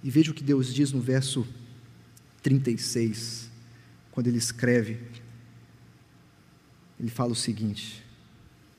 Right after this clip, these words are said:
"Foi esse o sonho, e nós o interpretaremos para o rei. O sonho sobre reinos que são passageiros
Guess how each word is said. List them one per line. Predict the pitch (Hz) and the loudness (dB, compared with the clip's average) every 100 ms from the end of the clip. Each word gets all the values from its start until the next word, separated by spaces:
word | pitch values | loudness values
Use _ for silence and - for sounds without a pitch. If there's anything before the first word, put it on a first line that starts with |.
| _ - - - - _ - - _ _ - _ _ _ _ _ - - _ | _ -20 -20 -20 -20 _ -20 -20 _ _ -20 _ _ _ _ _ -20 -20 _
"Foi | - 131 | 2 8
esse | 143 151 143 | 10 8 2
o | |
sonho, | - - 127 117 113 - - - - - - - - | -2 0 2 2 0 -4 -14 -16 -20 -20 -20 -20 -10
e | - | 0
nós | 117 123 131 117 - - - - | 4 6 6 2 -4 -8 -12 -6
o | 131 | 0
interpretaremos | 131 131 131 120 120 107 110 110 110 - - - - - - - - - - | 2 2 -2 -4 -2 0 2 0 -2 -6 -10 -14 -20 -20 -20 -20 -20 -20 -6
para | 113 110 | -2 -2
o | |
rei. | 95 95 98 104 - - - - - - - - - - | -2 -2 -2 -4 -12 -20 -20 -20 -20 -20 -20 -20 -20 -12
O | 113 | -6
sonho | - - 135 147 156 - - - - - - - | -4 2 4 4 2 -2 -12 -20 -20 -20 -20 -18
sobre | - - 117 113 | -6 -4 0 0
reinos | 95 123 131 127 123 - | 2 2 2 0 -4 -6
que | 113 | -8
são | - - 107 107 117 - - - - - - - - | -8 -6 -6 -6 -8 -16 -20 -20 -20 -20 -20 -20 -10
passageiros | 101 95 95 90 92 87 - - - | -8 -6 -6 -6 -4 -6 -10 -18 -20